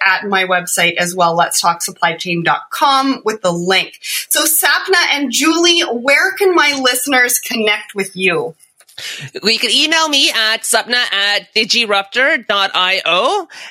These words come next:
Speaker 2: uh, or you can email me at supna at caninnovate dot I O. So I'm accessible there or, and always on LinkedIn. I love talking to people.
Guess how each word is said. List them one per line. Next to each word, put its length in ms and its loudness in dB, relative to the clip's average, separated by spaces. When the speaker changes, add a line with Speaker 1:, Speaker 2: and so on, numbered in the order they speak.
Speaker 2:
uh, 280 0
or 200 4
you 100 -2
can 100 -8
email 300 0
me 120 0
at 100 0
supna 420 -2
at 280 -4
caninnovate 880 0
dot 300 0
I 300 0
O. 400 -2
So 340 2
I'm 240 0
accessible 560 0
there 320 0
or, 100 2
and 160 -4
always 580 2
on 180 2
LinkedIn. 680 -2
I 240 -10
love 340 0
talking 320 -2
to 120 -6
people. 480 -2